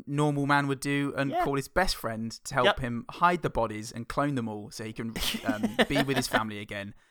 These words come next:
Speaker 2: Yeah, he, he calls his
Speaker 1: And
Speaker 2: mate
Speaker 1: don't tell anyone.
Speaker 2: He calls his mate Middleditch. He calls Matelditch.
Speaker 1: Yeah.
Speaker 2: Um,
Speaker 1: Aw.
Speaker 2: and tells him to bring over the science straw so he can suck their thoughts out. And he takes him back to the lab and is like, "If we make a mistake, you have to be deter-,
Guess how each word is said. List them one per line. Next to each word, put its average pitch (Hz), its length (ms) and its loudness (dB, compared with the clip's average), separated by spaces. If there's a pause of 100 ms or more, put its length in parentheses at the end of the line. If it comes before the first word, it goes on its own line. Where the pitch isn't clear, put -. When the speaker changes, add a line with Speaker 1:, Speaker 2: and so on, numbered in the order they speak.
(300)
Speaker 2:
Yeah, 139 320 2
he, 180 160 -6 (140)
he 196 100 -4
calls 254 300 -4
his 233 80 -2
Speaker 1:
And 214 80 -2
Speaker 2:
mate 202 100 4
Speaker 1:
don't - 140 -2
tell 95 160 -2
anyone. 87 260 -10 (240)
Speaker 2:
He 196 80 -6
calls 233 240 -2
his 233 140 -4
mate 196 240 2
Middleditch. 117 500 -4
He 131 80 -8
calls 170 240 -4
Matelditch. 131 720 -6 (240)
Speaker 1:
Yeah. - 200 -4
Speaker 2:
Um, 127 520 4 (120)
Speaker 1:
Aw. 117 100 -2
Speaker 2:
and 131 80 0
tells 160 220 4
him 165 60 -2
to 151 100 -8
bring 208 220 0
over 170 160 4
the 151 140 -4
science 131 340 -2
straw 113 300 -6
so - 140 -10
he 123 60 -10
can 127 120 -10
suck - 300 2
their 127 100 -4
thoughts - 360 -10
out. - 260 -12 (120)
And 185 80 -2
he 202 60 -2
takes 254 200 0
him 311 60 -6
back 226 140 2
to 208 80 -2
the 190 60 0
lab 180 200 4
and 143 80 -6
is 135 100 -6
like, 147 220 0 (240)
"If 127 100 -12
we 165 120 2
make 170 180 -4
a 139 40 -6
mistake, 123 500 -8 (220)
you 131 120 -4
have 165 180 4
to 143 60 -8
be 127 100 -10
deter-, - 460 2